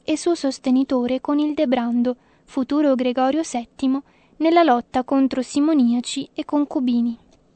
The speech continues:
Il monastero di Vallombrosa, a tre anni dall'arrivo del Gualberto, era materialmente formato. La badessa Itta, il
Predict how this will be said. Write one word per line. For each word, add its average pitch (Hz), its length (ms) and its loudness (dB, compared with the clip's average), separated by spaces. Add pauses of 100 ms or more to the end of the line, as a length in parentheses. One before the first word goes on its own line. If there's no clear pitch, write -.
(960)
Il 339 80 6
monastero 330 560 2
di 247 140 -2
Vallombrosa, 254 840 2 (140)
a 277 140 -2
tre 269 180 0
anni 269 320 4
dall'arrivo 240 540 0
del 240 160 -2
Gualberto, 302 720 0 (120)
era 359 240 4
materialmente 254 800 2
formato. 240 680 -4 (640)
La 254 120 2
badessa 254 500 2
Itta, 262 480 -2 (440)
il 254 280 0